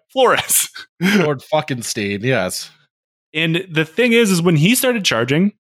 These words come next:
Speaker 1: other
Speaker 2: They all
Speaker 1: units
Speaker 2: started charging.
Speaker 1: One at a time. Yeah, because
Speaker 2: You got to, right?
Speaker 1: a lot of the times, uh, a lot of military units in wars like this didn't actually get past a specific order. In lieu of an order, simply follow the guy in front of you.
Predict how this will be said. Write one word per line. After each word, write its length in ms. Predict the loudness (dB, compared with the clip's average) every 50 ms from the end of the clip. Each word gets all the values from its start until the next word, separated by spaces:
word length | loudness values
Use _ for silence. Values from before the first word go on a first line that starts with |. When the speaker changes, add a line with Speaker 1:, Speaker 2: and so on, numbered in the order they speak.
| _ _ _ -6
Speaker 1:
other 160 | -2 0 2
Speaker 2:
They 60 | 4
all 60 | 4
Speaker 1:
units 240 | 4 4 4 2 2
Speaker 2:
started 160 | 0 -4 -6 -8
charging. 380 | -6 -6 -6 -6 -8 -12 -12 -14 -20 _ _ _ _
Speaker 1:
One 340 | _ -4 0 0 2 4 4
at 120 | 4 4
a 60 | 2
time. 380 | 2 0 0 2 2 0 2 2
Yeah, 200 | 2 2 0 0
because 580 | -2 -2 -4 -2 0 0 2 2 0 -2 -4 -6 -10 -20 -20 -20 _ _ _ _ _ _ _ _ _ _ _ _ _ _ _ _
Speaker 2:
You 80 | -16 -4
got 280 | 0 2 2 2 0 0
to, 180 | -2 -2 -2
right? 400 | 0 0 0 0 0 0 -2 -4 _ _ -20 _ _ _ _ _ _
Speaker 1:
a 40 | -6
lot 240 | -2 0 0 2 2
of 40 |
the 80 | 0 0
times, 460 | 0 0 0 2 4 4 4 4 4
uh, 400 | 0 0 0 0 2 2 2 2 2
a 120 | 0 0
lot 260 | 0 2 2 2 2 2
of 120 | 2 2
military 480 | 2 4 4 4 2 2 2 0 0 2
units 400 | 2 2 2 2 2 0 -2 -4
in 340 | -2 0 0 2 0 0 -2 -2
wars 280 | 0 2 2 2 2
like 220 | 0 -2 -2 -2 -4
this 420 | -2 0 0 0 0 -2 -6 -8 _ -20 -20 _ _ _
didn't 320 | -2 0 2 2 2 2 -2 _ _ _ _
actually 400 | -8 -4 -2 0 0 2 0 0
get 280 | 0 -4 -6 -6 -6
past 380 | -6 -4 -2 -2 -2 -2 -2 -2
a 40 | -2
specific 560 | -2 -2 -2 -2 0 0 0 -2 -2 -4 0
order. 340 | 2 2 2 2 0 -4 -4 -10 -20 -20 -20 _ _ _
In 180 | -2 0 0
lieu 360 | 0 2 2 2 4 6 4
of 80 | 4 4
an 80 | 2 2
order, 260 | 2 2 2 0 0
simply 320 | 0 -2 -2 -2 -2 -2
follow 320 | -2 -2 -2 0 0 0 0
the 80 | 0
guy 160 | -2 0 0
in 140 | 0 0 0
front 200 | 0 0 0 0
of 120 | 0 -2 -4
you. 240 | -6 -6 -8 -12